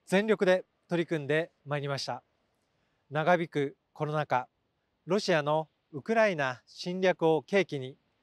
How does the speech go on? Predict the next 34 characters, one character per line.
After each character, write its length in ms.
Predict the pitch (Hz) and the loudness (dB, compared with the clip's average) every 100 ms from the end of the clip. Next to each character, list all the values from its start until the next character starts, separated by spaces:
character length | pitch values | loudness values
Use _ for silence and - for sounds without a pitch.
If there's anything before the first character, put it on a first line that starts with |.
| _ _ _ | _ _ _
エ 100 | 147 | -4
ネ 140 | 160 170 | 0 0
ル 100 | 165 | 0
ギ 300 | 139 135 - _ _ _ - | -4 -10 -14 _ _ _ -8
ー、 40 | |
物 120 | 143 - | -8 0
価 140 | 185 | 0
高 220 | 185 185 165 | 4 2 2
騰 200 | 143 135 | -2 -4
に 100 | 139 | -6
よ 80 | |
り、 240 | 139 147 147 _ _ _ | -6 -8 -12 _ _ _
道 260 | 139 170 196 | 2 2 2
民 260 | 196 190 185 | -2 -2 0
の 240 | 175 175 _ 160 | 0 0 _ -10
皆 240 | 151 196 | -2 0
様 240 | 175 147 | 0 -2
の 260 | 139 147 151 _ _ | -2 -2 -4 _ _
暮 160 | 147 151 | -4 -4
ら 60 | |
し 180 | - 156 | -4 -8
に 240 | 151 156 _ _ - | -8 -10 _ _ 0
大 240 | 196 262 | 4 4
き 120 | - | 2
な 280 | 165 135 101 _ - | 0 0 -2 _ -4
影 200 | 147 156 | -2 0
響 180 | 156 143 | 0 2
が 260 | 165 170 _ _ - | 2 0 _ _ -8
及 160 | 143 151 | -6 -4
ん 60 | |
で 80 | 135 | -6
い 80 | 131 | -4
ま 140 | 135 | -6
す。 260 | - - | -8 -20